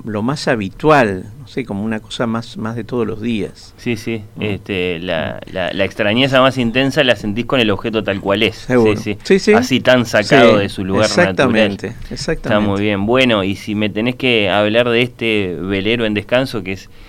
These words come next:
Speaker 2: eh, el cuadro que tenemos acá nosotros en, en estudios, ¿cuál es, cuál es la historia de esta obra?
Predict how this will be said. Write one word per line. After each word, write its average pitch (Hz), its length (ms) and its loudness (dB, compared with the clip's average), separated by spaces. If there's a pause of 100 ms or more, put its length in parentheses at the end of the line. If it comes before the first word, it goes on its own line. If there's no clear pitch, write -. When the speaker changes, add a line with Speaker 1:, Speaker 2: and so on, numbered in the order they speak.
(220)
Speaker 2:
eh, 87 440 -4
el 87 140 -8
cuadro 101 280 -2
que 95 100 -6
tenemos 95 400 -6
acá 101 280 -2
nosotros 95 500 -8
en, 92 320 -10
en 92 120 -10
estudios, 131 540 -2
¿cuál 92 220 -8
es, 92 140 -12
cuál 95 200 -8
es 92 80 -10
la 92 80 -8
historia 87 300 -8
de 85 80 -6
esta 87 180 -8
obra? 85 240 -10